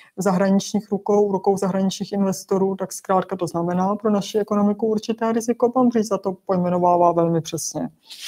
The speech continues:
Ale zároveň pan Bříza říká větu, eh, která se stala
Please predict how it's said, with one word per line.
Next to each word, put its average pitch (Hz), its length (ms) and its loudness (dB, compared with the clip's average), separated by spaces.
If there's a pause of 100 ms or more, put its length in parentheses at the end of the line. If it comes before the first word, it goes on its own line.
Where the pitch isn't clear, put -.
(500)
Ale 214 140 6
zároveň 233 460 6
pan 233 160 4
Bříza 240 300 2
říká 233 320 4
větu, 208 500 6 (580)
eh, 196 200 6
která 202 680 4 (640)
se 208 160 0
stala 196 560 2